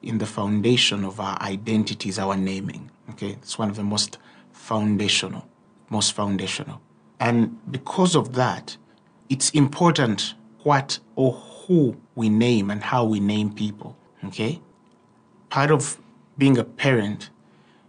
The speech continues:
is not only to give birth to children,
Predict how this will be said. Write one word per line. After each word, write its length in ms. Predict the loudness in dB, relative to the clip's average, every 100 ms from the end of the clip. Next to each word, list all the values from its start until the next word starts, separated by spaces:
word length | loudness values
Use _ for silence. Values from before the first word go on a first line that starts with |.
| _
is 480 | 2 4 4 -2 -2
not 200 | 2 4
only 240 | 6 4 2
to 120 | -2
give 360 | 0 0 0
birth 280 | -2 -2 -4
to 100 | -12
children, 640 | -6 -4 -4 -6 -8 -12